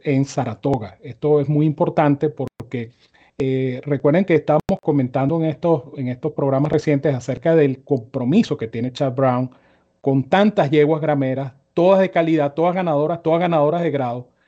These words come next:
Entonces tiene de alguna manera que buscarle la mejor programación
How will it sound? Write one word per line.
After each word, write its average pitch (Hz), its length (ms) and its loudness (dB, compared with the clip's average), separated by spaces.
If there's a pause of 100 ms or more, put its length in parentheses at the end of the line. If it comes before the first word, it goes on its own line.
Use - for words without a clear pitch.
(220)
Entonces 156 500 -4
tiene 220 280 0
de 185 200 -2
alguna 156 340 0
manera 196 460 -2
que 180 160 -2
buscarle 180 720 -4 (180)
la 151 240 -2
mejor 139 400 -2
programación 190 800 0